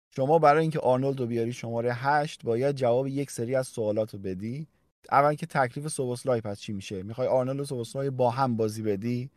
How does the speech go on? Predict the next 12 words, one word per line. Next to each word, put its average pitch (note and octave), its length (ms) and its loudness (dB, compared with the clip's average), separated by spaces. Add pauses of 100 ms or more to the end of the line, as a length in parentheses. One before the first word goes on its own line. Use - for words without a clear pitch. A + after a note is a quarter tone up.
(140)
پس C3 180 2
باید D3 200 6
مکالیستر B2+ 540 0
رو F3+ 60 8
از C#3+ 140 6
ترکیب B2 400 -2
ببری A2 300 2
بیرون. G2+ 340 -4 (320)
اون D3 180 0
موقع C#3+ 720 6 (260)
تکلیف، D#3 560 2
اه، C#3 1200 2